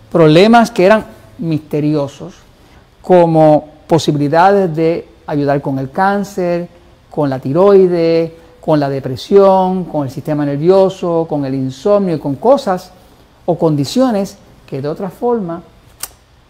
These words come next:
pues le dirían que son genéticas, que son hereditarias o que se tome tal medicamento, ¿no? Este, me gusta mucho la idea de que una persona sea causa sobre su problemática, sepa exactamente cómo funciona su cuerpo.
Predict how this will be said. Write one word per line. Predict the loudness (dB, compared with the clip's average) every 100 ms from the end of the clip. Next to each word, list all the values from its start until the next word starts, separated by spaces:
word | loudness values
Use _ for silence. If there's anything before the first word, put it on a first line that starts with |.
| _ -4
pues | -2
le | -2
dirían | -2 -4 -6
que | -6
son | -6
genéticas, | -4 -2 -4 -6 -10 -14 -18 _ _ _
que | -6
son | -4 -2
hereditarias | 0 0 0 -2 -2 -2 -6 -12 _ _ _
o | -8 -6
que | -4
se | -4
tome | -6 -6
tal | -6
medicamento, | -6 -8 -10 -12 -14 -16 -16
¿no? | -16 _ _ _ -12
Este, | -8 -6 -4
me | 0
gusta | 2 4 4
mucho | 2 2 4
la | 4
idea | 4 4
de | 2
que | 0
una | -2
persona | 0 -2 -2 -2 0 -4 -8 _ _ _ -20 _ _
sea | -4 -2 0
causa | 2 2 0 -6
sobre | -8 -8 -8
su | -8
problemática, | -10 -8 -8 -8 -12 -16 -20 _ _ _ _ _
sepa | -6 -2 0 0
exactamente | -2 -2 -4 -2 -4 -2 -2 -6 -10 -8
cómo | -4 -4
funciona | -4 -6 -6 -8 -8
su | -10 -10
cuerpo. | -10 -10 -16